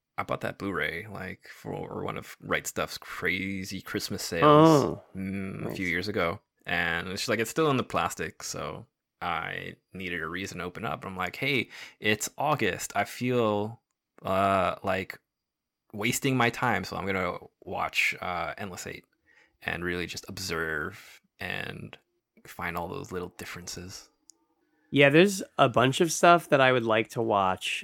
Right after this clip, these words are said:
Speaker 2: Uh, and, you know, like we mentioned on the Kyoto Animation episode, I have not historically been the biggest KyoAni fan, but especially in the wake of this stuff, I would very much like to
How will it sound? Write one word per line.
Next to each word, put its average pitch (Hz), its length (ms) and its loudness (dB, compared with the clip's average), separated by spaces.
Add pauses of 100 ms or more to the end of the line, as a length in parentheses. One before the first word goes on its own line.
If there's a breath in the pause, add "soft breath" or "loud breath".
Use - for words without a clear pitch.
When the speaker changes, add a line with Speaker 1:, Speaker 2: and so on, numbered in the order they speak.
Speaker 2:
Uh, 82 320 0
and, 117 260 4
you 107 260 2
know, 110 120 6
like 117 220 4
we 131 60 2
mentioned 120 300 2
on 101 60 2
the 101 80 0
Kyoto 101 300 4
Animation 90 420 0
episode, 85 500 -2
I 90 460 2
have 95 220 -6
not 113 260 4
historically 131 500 4
been 113 180 2
the 117 60 2
biggest 110 360 0
KyoAni 104 420 0
fan, 104 340 0
but 110 100 -2
especially 131 680 2
in 117 80 0
the 110 80 0
wake 131 220 6
of 123 100 0
this 127 160 -2
stuff, 98 340 -2 (380)
I 101 480 2 (160)
would 110 220 -4
very 104 200 0
much 92 240 -4
like 87 260 -2
to 82 340 -2